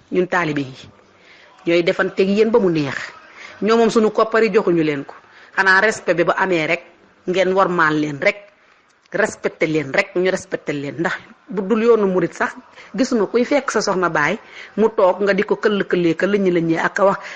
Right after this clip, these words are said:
wax tuuri ca mbalit ak yooyu. Yéen a yàgg a lekk nagi mbalit yi. Yéen at mu ne la nagi mbalit yi lañ leen di jox, te soxnaay daa leen koy jox. Moo koy jënd mbalit, dàq ko mu ñëw, mooy jëf-jëf ji, dàq ko mu ñëw,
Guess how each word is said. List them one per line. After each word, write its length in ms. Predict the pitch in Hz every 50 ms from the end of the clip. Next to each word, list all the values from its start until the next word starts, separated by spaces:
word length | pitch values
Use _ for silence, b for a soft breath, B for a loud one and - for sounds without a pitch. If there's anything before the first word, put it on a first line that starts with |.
| B B
wax 240 | 196 214 - - -
tuuri 240 | - 262 233 208 190
ca 140 | - 185 175
mbalit 280 | 185 190 185 170 160 -
ak 80 | 165 165
yooyu. 320 | 170 170 160 151 143 135 - B B B B B
Yéen 180 | 220 247 254
a 40 | 254
yàgg 280 | 240 247 240 220 190 233
a 40 |
lekk 260 | 226 233 233 233 - 240
nagi 240 | 226 226 214 220 220
mbalit 260 | 220 220 220 214 185
yi. 120 | 214 202 - b b b b b b b b -
Yéen 200 | 208 226 226 233
at 80 | 233 226
mu 100 | 233 240
ne 80 | 240 233
la 120 | 220 214
nagi 320 | 202 208 214 208 190 190
mbalit 260 | 185 175 175 170 160 165
yi 60 | 170
lañ 160 | 170 165 160
leen 120 | 156 156
di 80 | 156 151 143
jox, 160 | 156 147 -
te 80 | - 214
soxnaay 320 | - 233 190 196 185 175
daa 140 | 175 160 160
leen 160 | 160 156 156
koy 160 | - 175 156 165
jox. 140 | 160 147 - - - - -
Moo 120 | 190 202 202
koy 160 | - 220 220
jënd 200 | 185 226 220 220
mbalit, 240 | 220 226 226 233 233
dàq 240 | 233 240 220 - -
ko 80 | - 208
mu 100 | 202 202
ñëw, 160 | 208 196 185
mooy 200 | 190 208 226 220
jëf-jëf 360 | 196 180 - 185 175 202 233 185
ji, 60 | 180 240
dàq 260 | 196 233 240 - -
ko 80 | - 208
mu 100 | 202 202
ñëw, 160 | 196 190 170